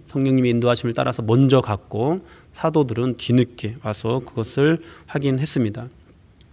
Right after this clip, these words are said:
얼마 전 우리는 코로나로 인해서 교회가 강제로 흩어지는 것을 경험을 했는데요.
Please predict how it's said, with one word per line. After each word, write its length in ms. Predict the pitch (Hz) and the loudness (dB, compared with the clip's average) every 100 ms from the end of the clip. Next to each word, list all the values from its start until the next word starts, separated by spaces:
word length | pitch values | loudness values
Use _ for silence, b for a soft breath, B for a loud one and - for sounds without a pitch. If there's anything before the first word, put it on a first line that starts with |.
| - _ _ - B B B - | -20 _ _ -12 B B B 4
얼마 180 | 139 156 | 8 10
전 160 | 165 | 10
우리는 480 | 156 147 143 165 127 | 10 10 8 8 6
코로나로 560 | - 165 170 156 151 143 | 2 4 6 8 8 8
인해서 540 | 120 135 123 117 120 117 | 6 4 2 2 0 0
교회가 300 | 120 113 113 | 0 0 -2
강제로 420 | - 117 117 117 | -2 0 2 2
흩어지는 720 | 131 - 147 127 113 117 117 | 0 0 2 0 -2 -2 -2
것을 200 | 110 107 | -4 -8
경험을 400 | - 113 107 113 | -8 -4 -4 -2
했는데요. 520 | 131 104 104 135 127 | -2 -2 -2 -2 -2